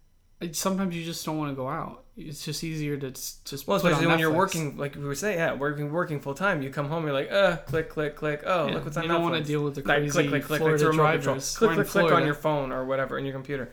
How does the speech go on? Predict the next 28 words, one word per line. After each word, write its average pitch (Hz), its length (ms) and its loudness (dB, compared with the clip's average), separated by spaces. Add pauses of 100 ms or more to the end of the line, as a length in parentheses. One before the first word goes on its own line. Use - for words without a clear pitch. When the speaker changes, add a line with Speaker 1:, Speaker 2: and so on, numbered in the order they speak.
(120)
Speaker 1:
Yeah, 139 220 -6 (240)
we're - 80 6
Speaker 2:
Um, 131 120 6
Speaker 1:
in 120 100 0
Florida, 175 300 4
and 143 120 -2
the 143 60 -4
drivers 147 480 0
here 139 360 -4
are 139 60 -6
crazy. 147 560 -2 (160)
Speaker 2:
Right. 147 320 2
Speaker 1:
And 170 160 -4
you 175 80 0
don't 175 100 2
wanna 170 200 2
have 165 200 -8
to 165 60 -4
deal 165 220 0
with 151 100 -2
those 135 220 -6
Florida, 135 500 -6
Speaker 2:
Right. 139 140 -2
Speaker 1:
those 139 120 -4
crazy 139 340 -4
Florida 135 380 -6
Speaker 2:
Exactly. 135 440 2
Speaker 1:
drivers. 120 160 -8